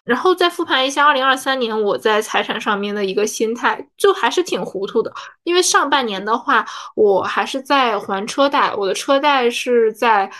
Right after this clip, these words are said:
嗯，夏天的时候还清了。刚还清呢，我又加了杠杆买房，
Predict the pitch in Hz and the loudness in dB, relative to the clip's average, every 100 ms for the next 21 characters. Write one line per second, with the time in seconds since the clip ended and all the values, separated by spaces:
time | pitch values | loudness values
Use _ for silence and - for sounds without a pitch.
0 | - - 208 202 226 302 285 233 240 202 | -20 -10 -8 -6 -2 -2 0 -4 -4 -2
1 | 226 185 156 - 233 233 214 370 381 254 | -2 -4 -6 -6 -4 -2 2 2 2 -2
2 | 269 277 262 240 180 220 226 240 240 233 | -2 -4 2 4 6 6 4 2 2 2
3 | 262 240 196 180 151 165 175 - - 131 | 2 0 -2 -6 -6 -4 -6 -6 -10 -8
4 | 117 | -10